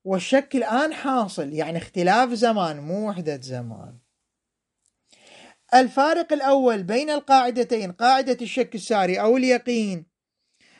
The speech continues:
وبين قاعدة الاستصحاب. في الاستصحاب الشك في زمان واليقين في زمان.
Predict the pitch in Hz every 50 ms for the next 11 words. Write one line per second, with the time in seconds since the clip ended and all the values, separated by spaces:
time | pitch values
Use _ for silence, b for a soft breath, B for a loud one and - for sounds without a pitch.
0 | b b - 196 175 202 226 254 277 254 - 247 247 254 262 277 277 277 269 277
1 | 254 262 254 - - 254 220 - - 202 185 170 160 151 - b b b b b
2 | b - 220 214 226 226 214 214 - 233 202 180 - - 240 269 294 294 - -
3 | - 226 185 - - - 277 262 - - - 254 233 202 202 208 214 220 233 262
4 | 294 311 330 311 - 254 - 190 185 185 180 220 226 220 214 - - 180 147 139
5 | 135 131 127 123 127